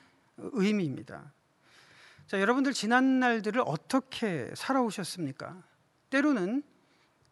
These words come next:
길거리에 나앉을 것 같은 그런 절박한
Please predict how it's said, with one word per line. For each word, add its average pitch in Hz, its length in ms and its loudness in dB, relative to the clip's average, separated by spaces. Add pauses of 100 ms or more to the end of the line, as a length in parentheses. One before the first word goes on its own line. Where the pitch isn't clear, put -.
(120)
길거리에 220 560 0
나앉을 185 480 -2
것 196 140 -4
같은 160 400 -4
그런 190 280 -4
절박한 160 760 -6